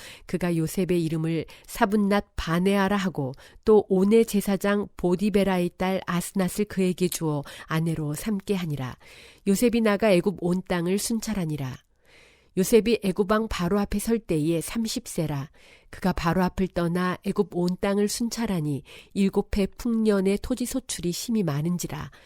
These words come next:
요셉이 애굽 땅에 있는 그 칠 년 곡물을 거두어 각 성에 저장하되, 각 성읍 주위의 밭의 곡물을 그 성읍 중에 쌓아두매, 쌓아둔 곡식이 바다 모래같이 심이 많아 세기를 그쳤으니,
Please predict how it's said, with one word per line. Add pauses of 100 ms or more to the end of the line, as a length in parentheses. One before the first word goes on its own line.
(340)
요셉이
애굽
땅에
있는
그
칠
년
곡물을
거두어
각
성에
저장하되, (280)
각
성읍
주위의
밭의
곡물을 (240)
그
성읍
중에
쌓아두매, (240)
쌓아둔
곡식이
바다
모래같이
심이
많아
세기를
그쳤으니,